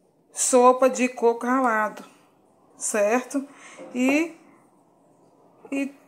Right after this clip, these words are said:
e cinco colheres de sopa de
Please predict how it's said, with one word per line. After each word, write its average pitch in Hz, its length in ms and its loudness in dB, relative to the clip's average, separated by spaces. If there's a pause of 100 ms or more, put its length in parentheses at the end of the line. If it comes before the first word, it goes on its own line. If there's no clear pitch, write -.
(400)
e 277 120 -2
cinco 262 360 2
colheres 254 380 4
de 269 100 0
sopa 240 600 2 (260)
de 226 520 -4